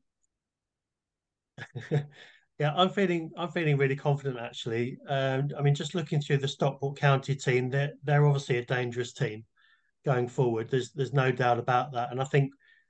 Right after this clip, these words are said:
we're gonna have to, our back five are really gonna have to change the way they play at the moment. You know, one of the, one of the features of this season has been Harfield bombing forward, um, high wing backs.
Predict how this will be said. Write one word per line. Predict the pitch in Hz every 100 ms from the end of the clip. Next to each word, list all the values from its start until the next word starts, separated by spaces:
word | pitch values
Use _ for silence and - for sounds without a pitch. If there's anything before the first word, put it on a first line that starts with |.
| _
we're | 139
gonna | 135 139
have | 131 139 -
to, | 139
our | 139 143
back | 143 143
five | - 143 131 127
are |
really | 135 131
gonna | 131 131
have | 131 127 - -
to | 135 123 123 - _ _ _ _ _ _ _ _ _
change | - 147 139 143 113
the | 127
way | 127 127
they | 123 123 -
play | 143 123
at | 120
the | 123
moment. | 135 123 113 113 - _ _ _ _ _ _ _ _ _ _ _
You | 127
know, | 135
one | 139
of | 143
the, | 175
one | 147 147
of |
the | 147
features | 143 143 147 139 120
of | 123
this | 139 -
season | 123 120 117 127
has | 123 -
been | 123 123 127 117 _ _ _ _ _ -
Harfield | 143 123 139 131 120
bombing | 127 127 127
forward, | 131 131 127 127 131 127 - _ _ _ _ _ _ 127
um, | 120 123 127
high | 117 - 143 139
wing | 131 135 127
backs. | 127 127 135 - - -